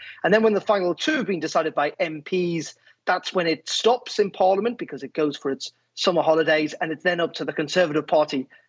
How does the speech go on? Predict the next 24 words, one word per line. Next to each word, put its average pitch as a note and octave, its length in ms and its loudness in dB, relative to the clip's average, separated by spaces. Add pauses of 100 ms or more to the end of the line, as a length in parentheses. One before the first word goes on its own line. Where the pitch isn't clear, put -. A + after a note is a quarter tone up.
(100)
membership, A3+ 720 0
about C3 260 -4 (380)
a D3 40 -10
hundred D#3+ 260 -2
odd D3+ 240 0
thousand E3 480 2
people, D3 460 0 (240)
who'll E3 140 2
get F3+ 220 2
to D3+ 80 -8
decide D3+ 680 2
in D#3+ 100 0
the D3+ 80 -4
month D#3 220 -2
of C#3 120 -4
August, D#3+ 680 2 (320)
after D#3 240 -2
lots E3+ 220 0
of C3+ 60 -12
hustings D#3+ 600 -2
and C#3 140 -2
T E3+ 160 2
V D3 80 4
debates, C#3+ 420 2